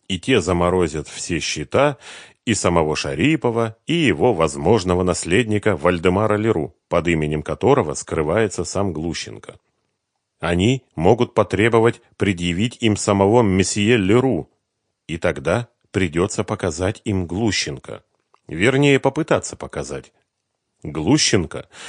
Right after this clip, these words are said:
не захочет появляться перед ними ни в каком виде. И, конечно, тогда возникнут серьезные проблемы и у самого Шарипова.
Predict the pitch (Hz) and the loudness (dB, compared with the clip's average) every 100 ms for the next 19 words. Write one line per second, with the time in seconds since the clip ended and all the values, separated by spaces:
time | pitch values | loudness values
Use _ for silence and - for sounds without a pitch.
0 | - - 82 101 107 - 107 - - 101 | -16 -4 0 2 2 2 2 2 -2 0
1 | 110 92 95 104 104 - 98 98 85 98 | 0 0 -2 0 -4 -2 0 0 2 2
2 | 113 110 104 135 - 139 - 113 78 73 | 2 2 2 0 0 -2 2 0 0 -4
3 | 90 67 - _ _ _ _ - 76 85 | -6 -8 -16 _ _ _ _ -14 -4 0
4 | 90 80 76 67 65 - 71 120 143 _ | 0 -2 -6 -10 -14 -8 -2 -2 -2 _
5 | - - _ 71 85 71 80 127 127 123 | -20 -20 _ 0 0 0 0 0 0 -2
6 | - 92 85 101 110 120 110 98 80 90 | 0 -2 2 0 2 0 2 0 0 0
7 | 107 117 101 110 120 - 98 87 80 104 | 0 -2 -2 -2 -2 0 0 0 0 0
8 | - 104 95 - 67 - | 0 0 -2 -6 -12 -14